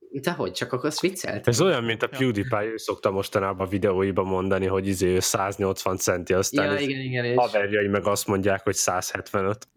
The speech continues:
Speaker 1: De lehetetlen, mert nincs lába, szóval, ö, max. Kilencven centi.
Speaker 2: Igen.
Speaker 3: Na, és ért még valami kultúrsok?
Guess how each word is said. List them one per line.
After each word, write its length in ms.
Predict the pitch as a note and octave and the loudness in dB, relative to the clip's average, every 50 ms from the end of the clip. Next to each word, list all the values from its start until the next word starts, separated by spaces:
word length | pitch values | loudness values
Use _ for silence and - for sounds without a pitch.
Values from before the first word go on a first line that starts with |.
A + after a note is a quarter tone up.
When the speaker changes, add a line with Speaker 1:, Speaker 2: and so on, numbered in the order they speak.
| B2+ C3 | -2 0
Speaker 1:
De 120 | B2 C#3+ D3+ | 0 0 0
lehetetlen, 460 | E3 E3+ D3 B2+ C3+ C3+ B2 C3 B2+ | -2 -2 -4 -4 -4 -2 -2 -2 -2
mert 120 | C3+ C3+ | 0 -2
nincs 240 | C#3 C3+ A#2+ - - | -2 -2 -4 -4 -4
lába, 360 | B2 A2+ G#2+ G2 G2 G2 G2+ | -2 -2 -2 -2 -4 -6 -8
szóval, 400 | F#2+ - - A2 G2 G2 G#2+ A2+ A2+ | -8 -6 -6 -4 -4 -4 -4 -4 -6
ö, 180 | - A2+ A2 | -6 -6 -6
max. 320 | A2 A#2 A2 - - - - | -4 -4 -6 -6 -8 -10 -8
Kilencven 600 | - A2 G2 G2 G#2+ G#2+ - - A2 G#2+ A2 G#2+ | -6 -6 -6 -6 -8 -8 -10 -10 -10 -8 -8 -10
centi. 420 | - - G#2+ - - - - G#2 G2 - - - _ _ _ _ - | -10 -8 -8 -8 -8 -4 -4 -2 -2 -2 -4 -8 _ _ _ _ -8
Speaker 2:
Igen. 340 | A2 G#2 G2+ G2+ G2+ F#2+ - _ _ _ _ _ _ _ | -8 -6 -6 -6 -8 -10 -12 _ _ _ _ _ _ _
Speaker 3:
Na, 280 | - C#3+ C3 B2 A#2 A#2+ | -14 -10 -8 -8 -6 -6
és 200 | B2+ - - - | -8 -10 -10 -10
ért 240 | D#3+ C#3+ C3 - | -8 -8 -8 -6
még 180 | - C#3+ C#3+ C3+ | -6 -4 -4 -2
valami 300 | C#3 C#3+ D3 C#3+ C#3+ C#3+ | 0 0 0 0 -2 -2
kultúrsok? 920 | - - - D3+ C#3+ - - D#3 C3 - - - - - _ - - _ | -4 -2 0 0 0 0 -4 -8 -12 -12 -12 -12 -12 -12 _ -18 -20 _